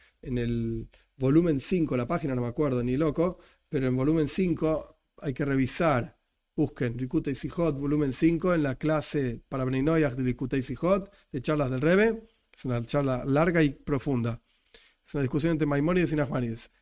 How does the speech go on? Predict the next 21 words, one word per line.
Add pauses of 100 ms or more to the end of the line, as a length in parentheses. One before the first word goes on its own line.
(120)
Pero
sin
duda
es
una
actitud
correcta
tener
una
alcancía
en
tu
casa,
porque
eso
te
va
a
permitir
hacer
tzedaka